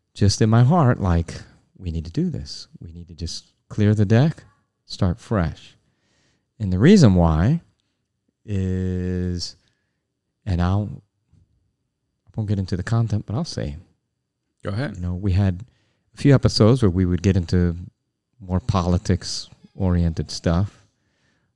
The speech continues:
Speaker 1: Uh, and I started, it started weighing on me like, you know what? And, and even my, my co-inhabitant at my house would, uh,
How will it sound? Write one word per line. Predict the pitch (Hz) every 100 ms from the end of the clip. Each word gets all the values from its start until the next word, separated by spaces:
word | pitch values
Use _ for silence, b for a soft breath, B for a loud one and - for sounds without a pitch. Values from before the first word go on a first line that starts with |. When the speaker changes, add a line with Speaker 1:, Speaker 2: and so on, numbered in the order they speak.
| _
Speaker 1:
Uh, | - 87 85 85 82 78 - _ _ _ _ _ _ - - _ _ _
and | 101 90
I | 85
started, | 87 - 113 110 104 92 - -
it | -
started | - 113 101 92 95
weighing | 110 123 127 98
on | 85 85
me | 90
like, | 85 85 - -
you | - 98
know | 90 98
what? | 95 120 - - -
And, | 107 95 95 -
and | 104 95
even | 120 113 104
my, | 95 95 90 - b b b b b
my | 92 85 85 - - 87
co-inhabitant | - 131 123 98 117 117 110 - 87 - -
at | 101
my | 90
house | 85 113 107 92 - - - _ _ _ _ _ _ _ _ _ -
would, | 95 90
uh, | 90 85 80